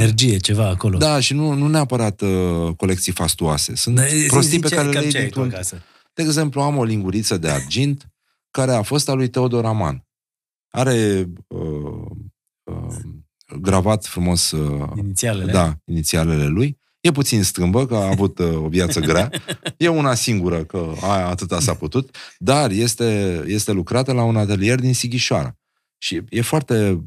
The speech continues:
Speaker 2: valoroasă într-un chip din ăsta, nu știu, nu neapărat,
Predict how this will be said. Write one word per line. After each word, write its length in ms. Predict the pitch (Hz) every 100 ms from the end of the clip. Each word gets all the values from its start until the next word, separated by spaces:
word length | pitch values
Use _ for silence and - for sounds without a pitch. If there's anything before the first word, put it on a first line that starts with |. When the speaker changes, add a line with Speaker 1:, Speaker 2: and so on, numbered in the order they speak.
| - -
Speaker 2:
valoroasă 640 | 98 98 98 107 104 107 95
într-un 440 | 98 101 127 127
chip 200 | 123 135
din 120 | 127
ăsta, 480 | 117 90 82 78 82 -
nu 80 |
știu, 240 | 85 - -
nu 180 | 113 95
neapărat, 480 | 90 80 82 78